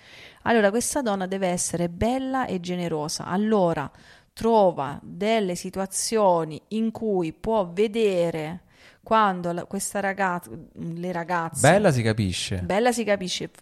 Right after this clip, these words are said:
Speaker 1: trova delle situazioni in cui può verificare la generosità del cuore di una donna. Allora si apposta vicino a un pozzo e dice: "Allora chi darà da bere a me, a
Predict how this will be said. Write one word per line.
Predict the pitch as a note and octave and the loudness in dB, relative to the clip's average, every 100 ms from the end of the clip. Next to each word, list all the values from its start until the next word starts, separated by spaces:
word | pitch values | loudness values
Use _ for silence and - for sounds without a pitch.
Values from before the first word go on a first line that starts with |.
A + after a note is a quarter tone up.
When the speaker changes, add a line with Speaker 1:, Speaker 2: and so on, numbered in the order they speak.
| - | -6
Speaker 1:
trova | A#3+ A#3 | 2 2
delle | F#3 F#3+ | 2 -2
situazioni | F#3+ G3 G#3 - F#3+ F#3 | -4 -4 -4 -2 -4 -4
in | A3+ | -4
cui | A#3 G3+ | -4 -4
può | G#3 G#3 | -2 -2
verificare | F3+ G#3+ A3 G#3 G#3 F#3 E3+ E3 E3 - - - - | -2 -4 -4 -4 -2 0 0 -4 -10 -16 -20 -18 -4
la | G#3+ G#3+ F#3+ | 0 0 0
generosità | A#3 D4 A#3+ A#3 G#3+ A3 A3 | -2 0 0 0 -2 -2 -2
del | F#3+ F#3+ | -4 -6
cuore | - - G3+ F3 E3+ D#3 | -6 0 4 4 0 -4
di | E3 | -4
una | D#3+ D3 | -4 -4
donna. | D3 C#3+ D#3+ F#3+ C4 D4 | -4 -4 -4 -4 -4 -2
Allora | G3 F3+ F3+ | 0 0 0
si | A3 | -2
apposta | G#3 - F#3 F3+ - E3 | -4 -2 0 0 -4 -6
vicino | F3 F#3+ F3 | -6 -6 -8
a | |
un | E3+ E3+ | -8 -8
pozzo | D#3+ D#3+ - - A3+ | -6 -6 -6 -6 -4
e | - E3+ | -4 -6
dice: | D#3+ D3+ D3+ E3 - - - - | -8 -6 -6 -8 -12 -20 -18 -6
"Allora | F#3+ E3+ E3 | -2 -2 -2
chi | - E4 | -4 -2
darà | G#3 F#3 | 0 0
da | F3 E3 | -2 -6
bere | E3 D#3+ D#3+ | -6 -6 -6
a | D#3+ | -6
me, | E3+ F3+ | -6 -4
a | E3 | -6